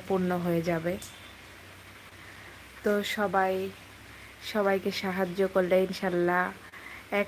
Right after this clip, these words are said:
হাজার কেন, দশ হাজার করতেও সময় লাগবে না। তো সবাই আমার লাইভে জয়েন্ট হয়ে যান,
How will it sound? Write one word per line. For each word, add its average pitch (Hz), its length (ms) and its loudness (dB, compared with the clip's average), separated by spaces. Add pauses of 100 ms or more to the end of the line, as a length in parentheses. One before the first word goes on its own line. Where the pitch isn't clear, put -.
(100)
হাজার 190 360 2
কেন, 185 480 0 (460)
দশ 190 240 0
হাজার 185 360 0
করতেও 190 580 0 (420)
সময় 190 420 2
লাগবে 170 360 0
না। 170 180 -6 (2250)
তো 202 160 2
সবাই 190 480 2
আমার 185 340 0
লাইভে 185 440 0
জয়েন্ট 180 500 0
হয়ে 185 160 -2
যান, 180 340 -4